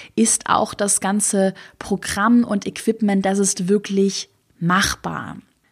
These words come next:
So, und jetzt komme ich nämlich eigentlich schon zum allerwichtigsten Punkt. Abgesehen von Programm und Equipment, was das Allerwichtigste ist,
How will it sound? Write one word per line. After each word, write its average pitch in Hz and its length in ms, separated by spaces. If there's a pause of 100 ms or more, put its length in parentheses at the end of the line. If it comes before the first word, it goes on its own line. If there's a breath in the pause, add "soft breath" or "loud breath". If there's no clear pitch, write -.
(220)
So, 185 400
und 175 140
jetzt 196 220
komme 240 320
ich 262 140
nämlich 202 420
eigentlich 202 480
schon 202 240
zum 190 260 (120)
allerwichtigsten 202 1040
Punkt. 175 420 (340 loud breath)
Abgesehen 202 640
von 202 260
Programm 202 540
und 202 160
Equipment, 185 640
was 190 160
das 196 240 (100)
Allerwichtigste 233 1000
ist, - 420